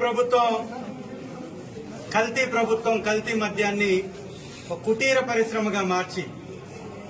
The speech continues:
పేదలకు నాణ్యమైన మద్యం ఇస్తానని చెప్పినటువంటి ముఖ్యమంత్రి నాణ్యం పేరుతో స్టిక్కర్లు వేసి,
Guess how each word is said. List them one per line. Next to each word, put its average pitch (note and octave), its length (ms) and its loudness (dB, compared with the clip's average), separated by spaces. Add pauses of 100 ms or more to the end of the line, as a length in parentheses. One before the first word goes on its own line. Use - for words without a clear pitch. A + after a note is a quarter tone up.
(340)
పేదలకు B3 520 4
నాణ్యమైన A#3+ 520 0
మద్యం A3+ 320 -2
ఇస్తానని A3 520 -2
చెప్పినటువంటి G#3+ 580 -2
ముఖ్యమంత్రి G#3+ 640 0 (1040)
నాణ్యం B3 480 2
పేరుతో A#3 440 -2
స్టిక్కర్లు A#3+ 540 -2
వేసి, A3 280 2